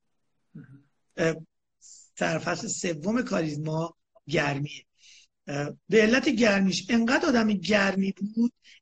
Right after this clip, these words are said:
Speaker 2: انقدر مهمان نواز و پذیرا بود که، اه، همه اونو دوست داشتن و کاریزماتیک بود و زن مهم خانواده بود. علیرغمی که زن بود، تمام مردای خانواده، چه همسنش بودن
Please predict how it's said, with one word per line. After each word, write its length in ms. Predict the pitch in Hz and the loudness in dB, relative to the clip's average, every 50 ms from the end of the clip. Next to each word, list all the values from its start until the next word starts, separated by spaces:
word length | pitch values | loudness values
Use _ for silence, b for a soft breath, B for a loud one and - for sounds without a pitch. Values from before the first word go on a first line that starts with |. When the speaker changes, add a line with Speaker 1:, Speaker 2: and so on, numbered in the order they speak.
| b _ - | b _ 0
Speaker 2:
انقدر 360 | 233 233 220 226 254 277 277 - 277 | 0 2 2 2 2 0 0 0 0
مهمان 540 | 277 277 254 240 233 240 233 226 220 202 196 | 2 4 6 6 6 6 6 4 2 2 2
نواز 480 | 190 190 175 185 185 185 185 170 190 | 0 0 0 0 0 0 0 0 0
و 160 | 190 175 180 | -2 -2 -2
پذیرا 680 | 180 - - 185 202 196 165 170 190 190 190 185 185 185 | -6 -6 -2 0 0 0 0 2 0 2 2 2 0 0
بود 380 | 180 202 226 247 254 254 - _ _ _ _ _ _ _ _ _ | 0 2 2 2 2 2 0 _ _ _ _ _ _ _ _ _
که، 320 | - - - 440 453 466 _ _ _ _ _ _ _ _ | -6 -6 -4 -4 -6 -8 _ _ _ _ _ _ _ _
اه، 220 | - 190 170 165 139 | -6 -4 -4 -4 -4
همه 320 | 127 143 175 190 196 233 | -4 -4 0 2 2 2
اونو 240 | - 262 233 254 262 | 2 2 2 2 4
دوست 240 | 214 262 277 - - | 4 4 4 2 2
داشتن 320 | 220 151 - - - - _ _ _ _ _ _ _ _ - | 0 0 -2 -2 -4 -8 _ _ _ _ _ _ _ _ -8
و 60 | 165 | -6
کاریزماتیک 680 | 156 190 202 190 190 185 196 196 185 - 269 254 - | 0 0 2 2 2 2 0 0 -2 -4 -10 -12 -10
بود 140 | - - - B B B B B _ - | -8 -10 -10 B B B B B _ 0
و 120 | 202 214 | 0 0
زن 400 | 208 - - 247 247 277 302 302 302 294 262 254 | 0 0 -2 0 2 2 2 2 2 0 2 2
مهم 360 | 247 214 196 226 302 311 320 339 311 | 2 0 0 -4 -8 -6 -6 -4 -4
خانواده 640 | - - - 233 196 190 180 - 160 151 143 143 143 | -4 -6 -6 -8 -8 -8 -10 -16 -20 -20 -20 -20 -20
بود. 340 | _ _ _ _ _ _ _ _ _ _ _ _ _ _ _ _ _ _ _ _ _ _ _ _ _ _ _ _ _ _ _ _ _ _ _ _ _ _ _ _ - | _ _ _ _ _ _ _ _ _ _ _ _ _ _ _ _ _ _ _ _ _ _ _ _ _ _ _ _ _ _ _ _ _ _ _ _ _ _ _ _ -2
علیرغمی 520 | 160 180 180 185 185 220 254 285 311 285 | 0 2 4 4 4 4 4 2 2 -2
که 160 | 233 285 269 | 0 0 0
زن 340 | 226 196 196 214 208 214 214 | 0 2 2 2 2 4 4
بود، 140 | 208 277 - - | 4 2 2 0
تمام 360 | - 214 233 254 277 277 277 | 0 0 2 2 2 0 0
مردای 460 | 254 233 226 214 214 208 196 269 294 277 | 0 2 2 2 2 2 2 0 -2 -2
خانواده، 500 | - 233 214 202 185 - 180 - 370 349 | -2 -4 -4 -4 -4 -6 -6 -6 -6 -6
چه 160 | - - 294 | -6 -4 -4
همسنش 580 | 254 254 240 - - 277 - 294 - - - | -4 -4 -6 -6 -6 -8 -6 -6 -6 -6 -8
بودن 220 | - - 190 180 | -8 -8 -10 -10